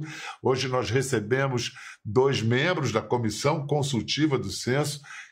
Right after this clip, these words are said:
que também são dois dos mais brilhantes economistas do Brasil. Sérgio Besserman Viana e Ricardo Paes de Barros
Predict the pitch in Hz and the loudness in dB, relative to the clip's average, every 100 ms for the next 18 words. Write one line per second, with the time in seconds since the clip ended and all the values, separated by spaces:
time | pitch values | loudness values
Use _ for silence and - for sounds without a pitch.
0 | - 139 143 143 110 110 113 - 120 120 | -6 -4 2 2 2 2 0 0 0 2
1 | 107 117 110 98 92 110 107 92 107 98 | 2 2 2 -2 -2 0 -2 -2 -2 0
2 | 113 123 - 107 110 104 90 101 98 104 | -2 -2 -4 -4 -2 -4 -2 -4 -2 -4
3 | 104 98 92 73 78 - _ _ _ _ | -2 0 -2 -4 -12 -16 _ _ _ _
4 | _ - - 139 151 117 120 92 87 147 | _ -10 2 2 4 0 0 0 2 2
5 | 151 - 160 139 156 131 101 107 110 147 | 2 2 2 2 2 0 0 2 2 2
6 | 151 147 139 - - - 117 117 - - | 2 0 0 -6 -8 -2 0 0 -2 -2
7 | 131 139 - 120 127 120 - 135 135 131 | 0 0 -2 -2 -2 -2 2 2 2 -2
8 | - 117 87 131 123 - 123 - - | -2 -2 2 2 2 -2 -8 -8 -10